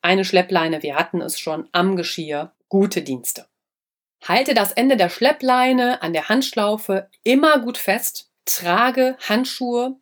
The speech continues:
denn wenn dein Hund an der Schleppleine läuft und einen Spurt einlegt, vermeidest du mit den Handschuhen einfach Handverletzungen.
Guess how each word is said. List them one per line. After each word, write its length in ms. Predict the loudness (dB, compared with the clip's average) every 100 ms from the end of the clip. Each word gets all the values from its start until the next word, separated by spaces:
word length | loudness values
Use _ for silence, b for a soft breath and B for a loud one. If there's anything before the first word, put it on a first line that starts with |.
| 0
denn 140 | 2
wenn 140 | 4
dein 280 | 4 2 0
Hund 340 | 0 2 0 -2
an 180 | -4 -2
der 240 | -2 -2
Schleppleine 720 | -6 -2 -2 0 -2 0 -4
läuft 640 | -4 -4 -2 -4 -6 -12 b
und 320 | 2 4 2
einen 200 | 0 2
Spurt 800 | 0 -4 -8 -2 0 0 -4 -6 0
einlegt, 880 | 2 2 0 -2 -4 -4 -8 -10 -10
vermeidest 680 | -2 0 4 2 2 0 0
du 140 | 0
mit 240 | 2 0 0
den 220 | -2 -2
Handschuhen 680 | -4 -4 -8 -10 -10 -10
einfach 500 | -8 -8 -6 -8 -6
Handverletzungen. 680 | -8 -6 -6 -8 -10 -12 -12